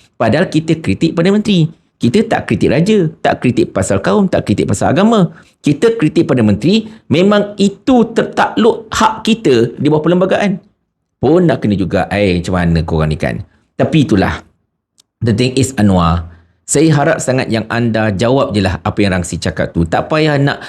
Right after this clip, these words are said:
mempelikirkan dia, tak payah nak gaslight dan sebagainya. Dan kepada orang cukai, saya tahu ada satu lagi naratif yang anda cuba bawa, iaitu si Rangsi ini dikatakan orang yang bertanggungjawab menyaksikan pembantaian umat Islam dekat Selatan Thailand. Okey, itu anda punya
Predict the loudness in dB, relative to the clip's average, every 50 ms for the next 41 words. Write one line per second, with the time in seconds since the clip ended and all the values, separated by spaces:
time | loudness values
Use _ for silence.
0 | -18 -12 -6 -4 -2 0 2 2 0 2 0 -2 -2 0 0 0 2 2 2 2
1 | 2 2 0 0 -2 -2 0 0 0 0 0 0 0 -2 -2 -2 -2 -4 -2 -2
2 | -4 -4 -2 -2 -2 0 0 2 2 2 2 2 2 0 0 -4 -10 -18 -14 -6
3 | -2 2 2 2 2 0 0 -2 0 0 2 2 0 0 -4 -6 -4 -4 -4 -4
4 | -6 -8 -12 -18 _ _ _ _ _ -2 0 0 0 2 0 0 0 0 0 -2
5 | -2 0 -2 -2 -2 -2 0 2 2 2 2 2 2 2 2 0 0 0 -2 -2
6 | -2 -2 -2 -2 -2 -4 -4 -2 -2 0 0 2 2 2 2 0 -4 -8 -18 _
7 | _ -20 -20 _ _ -2 0 0 0 0 0 0 0 0 2 2 0 0 2 0
8 | 0 0 0 0 0 2 2 2 4 2 2 0 -2 -4 -4 -4 -6 -6 -4 -4
9 | -4 -2 0 0 0 2 2 2 0 2 2 2 2 2 0 0 0 0 2 2
10 | 2 2 2 2 2 2 0 -2 -4 -10 -18 -20 _ _ _ _ _ -2 0 0
11 | 0 0 -4 -4 -2 -2 -2 -2 -2 -2 -2 0 0 0 2 2 2 0 0 0
12 | 0 0 0 0 0 0 0 0 0 -2 0 0 0 0 0 -2 -4 -4 -2 -2
13 | -2 -2 0 0 2 2 2 0 -2 -4 -6 -10 -16 _ _ -6 -6 -2 0 0
14 | 0 0 0 0 2 2 2 4 2 2 2 4